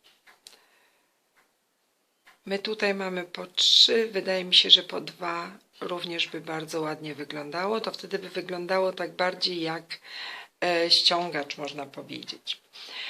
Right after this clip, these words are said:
Ok, to był rząd pierwszy. Teraz robimy rząd drugi,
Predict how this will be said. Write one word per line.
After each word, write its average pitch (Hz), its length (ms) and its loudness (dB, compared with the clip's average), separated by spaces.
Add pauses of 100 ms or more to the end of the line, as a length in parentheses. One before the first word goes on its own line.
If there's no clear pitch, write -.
(220)
Ok, 247 240 2 (220)
to 226 100 2
był 240 180 2
rząd 202 340 2
pierwszy. 160 680 4
Teraz - 580 -2 (360)
robimy 196 540 0
rząd 175 520 0 (260)
drugi, 175 840 -4